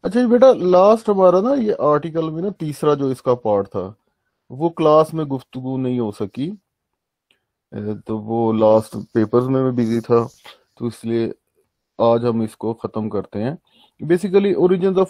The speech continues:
common law system के मुतालिक थोड़ी गुफ्तगू है, बातचीत तो इसमें काफ़ी ज़्यादा है। जिसको कोई स-, सवाल question होगा या कोई बात पूछनी होगी ना,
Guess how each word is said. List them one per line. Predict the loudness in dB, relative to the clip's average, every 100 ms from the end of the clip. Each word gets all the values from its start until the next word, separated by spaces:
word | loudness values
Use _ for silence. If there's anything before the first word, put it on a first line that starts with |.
| 0
common | 0 2
law | 2 2 0
system | -8 -8 -6
के | -6
मुतालिक | -4 -4 -4 -4
थोड़ी | -4 -2
गुफ्तगू | -4 -8 -10 -4 0
है, | 2 0 -6 _ _ _ _ -4
बातचीत | 0 0 0 -2
तो | -2
इसमें | 0 -4
काफ़ी | 0 -2 -2 0
ज़्यादा | 0 2 0
है। | 0 -2
जिसको | -4 0 0
कोई | 0
स-, | -2
सवाल | -2 -2 0 4 4
question | 4 -2 0
होगा | -4 -2 -2
या | -2
कोई | -4 0
बात | 2 2
पूछनी | -2 -6 -6
होगी | -6
ना, | -6